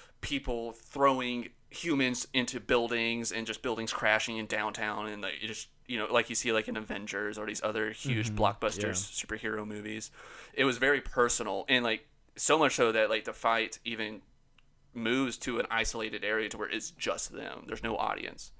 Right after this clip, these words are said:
Speaker 1: Um, and it's, I really appreciated that, and I thought it was really cool, this nice, intimate, and this intimate fight, and it gets into a more intimate conversation, which we've already had, about how the Goblin is like, you know,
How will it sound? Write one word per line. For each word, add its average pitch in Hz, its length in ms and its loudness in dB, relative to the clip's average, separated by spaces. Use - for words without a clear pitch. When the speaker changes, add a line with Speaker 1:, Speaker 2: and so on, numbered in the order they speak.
Speaker 1:
Um, 104 520 2
and 113 100 0
it's, 107 180 -2
I 107 260 4
really 135 360 6
appreciated 110 600 0
that, 104 180 2
and 104 100 0
I 107 40 -2
thought 107 160 0
it 104 80 0
was 104 140 -10
really 107 260 -6
cool, 107 340 -6
this 107 220 -8
nice, 107 460 -4
intimate, 110 460 -6
and 123 280 2
this 117 160 -2
intimate 117 340 -4
fight, 151 340 2
and 113 100 -2
it 113 120 -2
gets 110 200 -2
into 110 480 -8
a - 40 -12
more - 180 -6
intimate - 480 -10
conversation, 98 540 -8
which 85 140 -10
we've - 120 -14
already 90 180 -10
had, 107 280 -4
about 101 280 -8
how 110 360 -12
the - 80 -12
Goblin 107 480 2
is - 220 -6
like, - 220 -6
you - 100 -10
know, 82 100 -8